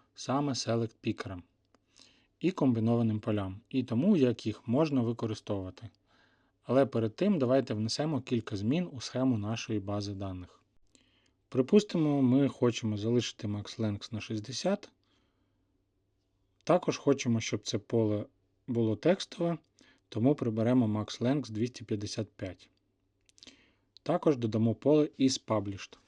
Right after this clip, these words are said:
Повернемося до нашої міграції для Create Conferences. Окей, замінимо тип string на текст. Додамо обмеження для поля name.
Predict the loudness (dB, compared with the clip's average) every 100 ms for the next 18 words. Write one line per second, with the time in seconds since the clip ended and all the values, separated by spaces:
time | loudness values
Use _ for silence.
0 | -20 _ _ _ _ _ _ 0 2 4
1 | 2 0 -2 -4 0 0 0 -2 -4 -4
2 | -2 -2 -2 -4 -2 -2 -2 -2 -2 0
3 | -2 -4 -6 -6 -10 -12 -14 -16 -16 _
4 | _ _ _ _ _ _ _ _ _ _
5 | _ _ -4 -2 -2 -2 -4 0 2 2
6 | 2 0 -2 -4 -6 0 2 0 -2 -4
7 | -4 0 0 0 -6 -18 _ _ _ _
8 | _ _ _ _ _ _ _ _ _ _
9 | _ _ _ _ _ _ _ -6 -2 2
10 | 4 2 0 -2 2 2 0 -4 -6 -6
11 | -6 -2 -4 -2 -2 -2 0 -2